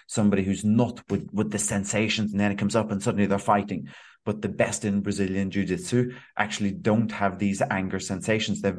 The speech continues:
let them go through the training. So a lot of those experts say, "No, I'm never in a fight outside of the competition. I'm never in a fight. I'm, I avoid fights, actually, because they have no sensations of bubbling inside." It's pretty awesome.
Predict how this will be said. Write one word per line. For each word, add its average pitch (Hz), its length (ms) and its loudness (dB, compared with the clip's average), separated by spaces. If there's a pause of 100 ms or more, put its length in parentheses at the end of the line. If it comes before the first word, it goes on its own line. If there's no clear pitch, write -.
let 107 300 0
them 101 240 2
go 113 240 4
through 101 220 -2
the 98 100 -2
training. 120 400 -2 (400)
So 104 320 2
a - 80 4
lot 107 180 4
of 98 160 -2
those 110 320 0
experts 98 480 -6
say, 95 400 0 (180)
"No, 104 120 0
I'm 104 260 8
never 110 320 4
in 92 140 0
a - 20 -2
fight 87 460 -4
outside 98 420 0
of 85 220 -6
the 90 260 -2
competition. 95 540 -4
I'm 90 220 -4
never 104 260 0
in 92 100 -2
a 85 40 -4
fight. 85 340 -2
I'm, 95 400 -2
I 95 140 0
avoid 92 460 0
fights, - 460 -6 (400)
actually, 98 320 -2
because 104 240 0
they 113 60 0
have 101 180 0
no 101 600 4
sensations 104 720 -2
of - 120 -2
bubbling 95 440 2
inside." 101 420 -4
It's - 140 -16
pretty 135 240 0
awesome. 98 400 -4